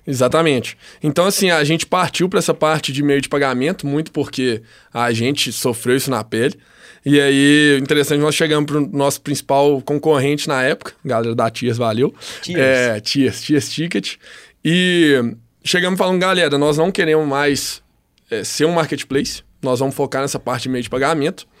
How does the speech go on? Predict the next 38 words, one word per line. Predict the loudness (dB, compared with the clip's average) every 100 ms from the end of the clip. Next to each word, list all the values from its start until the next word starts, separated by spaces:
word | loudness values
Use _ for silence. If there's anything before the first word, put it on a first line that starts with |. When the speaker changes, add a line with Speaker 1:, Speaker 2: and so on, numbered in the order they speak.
| -20 -20 -18
Speaker 1:
vamos | -4 0 2
unir | 2 0
f-, | -2 -6
esforços, | -8 0 2 2 -2 -10 -12 -20 -20 -8
eu | -2
vou | 0
passar | 0 0 0 0
todos | 0 0
os |
meus | 0 -2
clientes | -4 -4
pra | -2
vocês, | -2 -2 0 -2 -2 -12 _ -16
vocês | -2 0 2
migram | 2 4 2
pro | 2 0
nosso | 2 0 -2 -6 -6 -6
meio | 0 0
de | 0
pagamento, | 0 0 0 -2 -4 -14 -20 -18 -4
a | -2
gente | 0 -2 0
testa | 2 2 2 0
isso | 0 -2
junto | -2 -2 -2 -4
pra | -2 2
ir |
acertando | 2 0 -4 -2 -2 -2
o | -4
que | -6
que |
tá | -4 -2
bom, | -2 -4
o |
que | -6
que | -2
tá | 0
ruim, | 4 2